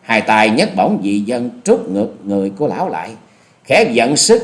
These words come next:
vào song chưởng, một tiếng soạt ghê gớm. Dị dân đồng thời rú lên một tiếng thê thảm,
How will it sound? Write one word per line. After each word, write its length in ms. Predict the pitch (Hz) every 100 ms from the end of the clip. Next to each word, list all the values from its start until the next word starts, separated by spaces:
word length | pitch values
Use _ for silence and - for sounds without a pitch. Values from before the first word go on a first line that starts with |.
| -
vào 180 | 107
song 240 | 107 156 151
chưởng, 220 | 101 135 202
một 180 | 92 90
tiếng 180 | 160 220
soạt 300 | - 101 101 -
ghê 180 | 113 107
gớm. 220 | 85 131 175 - _ _ _ _
Dị 160 | 110 143
dân 220 | 160 165
đồng 200 | 123 117
thời 260 | 117 117 117
rú 240 | 131 147
lên 180 | 131 -
một 140 | 110 -
tiếng 200 | 202 131
thê 180 | 147 147
thảm, 280 | 101 120